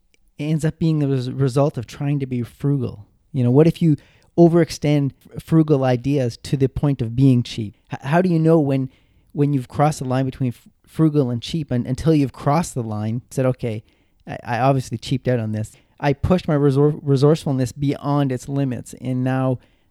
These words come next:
I ended up with a, a bad result, so I guess I was cheap." So sometimes it's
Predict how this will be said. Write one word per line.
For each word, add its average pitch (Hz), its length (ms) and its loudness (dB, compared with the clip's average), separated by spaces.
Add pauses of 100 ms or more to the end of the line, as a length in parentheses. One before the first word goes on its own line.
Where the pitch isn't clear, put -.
I 127 100 -6
ended 131 300 -2
up 127 120 -2
with 123 160 -2
a, 113 160 -4 (320)
a 131 120 -6
bad 123 320 0
result, 117 440 -2
so 120 200 -6
I 117 140 -4
guess 127 260 -4
I 120 60 -6
was 107 140 -8
cheap." - 360 -10
So 135 100 -8
sometimes 175 420 0 (120)
it's 139 300 -6